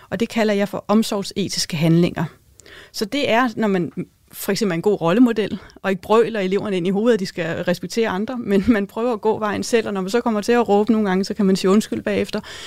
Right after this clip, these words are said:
Øhm, det er ved at være i reel dialog med eleverne, ikke bare tale til dem eller på dem, men med dem.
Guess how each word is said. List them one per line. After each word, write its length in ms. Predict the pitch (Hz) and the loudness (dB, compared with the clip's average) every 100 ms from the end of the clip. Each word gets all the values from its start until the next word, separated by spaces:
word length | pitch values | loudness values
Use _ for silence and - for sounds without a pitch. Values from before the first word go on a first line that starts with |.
| - - - - | -16 -18 -14 0
Øhm, 340 | 214 202 190 | 2 4 2
det 180 | 196 220 | 2 2
er 80 | 190 | 2
ved 120 | 202 | 2
at 100 | 196 | 0
være 140 | 180 | 0
i 40 | 170 | -2
reel 220 | 180 190 | -4 -4
dialog 420 | - 185 190 240 | -2 0 2 0
med 140 | 247 220 _ - | -2 -6 _ -6
eleverne, 360 | 226 226 208 | -4 -2 -2
ikke 100 | 202 | 0
bare 120 | 202 190 | 0 0
tale 360 | - 180 190 - | -2 -4 -4 -6
til 280 | - 220 220 | 0 0 2
dem 120 | 226 | -2
eller 100 | 170 | -2
på 340 | - - 202 196 | -6 -2 0 2
dem, 140 | 240 _ - | 0 _ -2
men 200 | 175 180 | 4 6
med 280 | 170 190 | 6 6
dem. 200 | 214 262 | 4 2